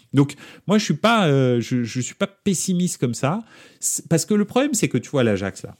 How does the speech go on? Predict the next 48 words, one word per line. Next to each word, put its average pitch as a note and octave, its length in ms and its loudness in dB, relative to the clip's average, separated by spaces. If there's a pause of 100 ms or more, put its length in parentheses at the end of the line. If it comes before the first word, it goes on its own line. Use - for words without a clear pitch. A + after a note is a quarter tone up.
(120)
ils A#2+ 180 -2
ont B2 60 0
fait - 400 -6
une G#3+ 200 4
année, G#2+ 280 0 (200)
une F#3 140 2
année F3 180 0
extraordinaire C#3+ 680 -4
parce B2+ 140 -8
qu'ils G#2+ 200 0
avaient G2 260 0
un F3 140 0
groupe C#3+ 300 0
avec G2+ 380 -2
un D#3 100 0
sélection-, B2 480 -4
un F#2+ 680 -2
entraîneur A#2+ 580 -2 (280)
où B2+ 140 4
tout D#3+ 180 -4
marchait C3 300 0
bien. D#2+ 180 -8 (240)
D'accord, G#2 340 -2
super. - 400 -8 (160)
Derrière, A#2 300 -2
tu - 100 -6
les G#2 160 0
as G#2+ 60 2
pas D#3+ 160 0
vus. G3 180 -2
Même F#3+ 240 2
les F#3 160 6
joueurs C#3 340 2
sont G#2 140 -6
pas A2+ 140 0
devenus G#2+ 400 -2
ce - 60 -16
qu'ils - 120 -12
dev-, F#2 300 -6
ce - 100 -10
qu'ils, F#2+ 300 -10
qu'ils G2 340 -10
auraient G2+ 140 -2
dû G2+ 160 -4
devenir. F#2 420 -4 (320)
Les G#2+ 140 4
De G#2+ 220 4
Jong, G#2 300 4